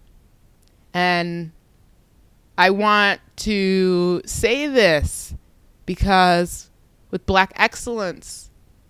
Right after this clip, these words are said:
some of those doors and barriers were ones you had to force open. And you're not even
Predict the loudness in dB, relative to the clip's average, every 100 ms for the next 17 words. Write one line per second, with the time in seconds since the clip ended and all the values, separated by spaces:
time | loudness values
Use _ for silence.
0 | _ _ _ -18 0 2 4 2 0 0
1 | 2 0 0 -2 -2 0 -2 -4 -8 -2
2 | -2 -2 -4 -6 -6 -6 -8 -10 -10 -14
3 | -14 -8 -8 -8 -8 -10 -10 -14 -16 -20
4 | _ _ _ _ _ _ _ _ _ _
5 | _ _ _ _ _ _ _ _ _ _
6 | _ _ _ _ _ _ -10 -8 -4 -4
7 | -2 -4 -4 -6 -6 -6 -6 -6 -8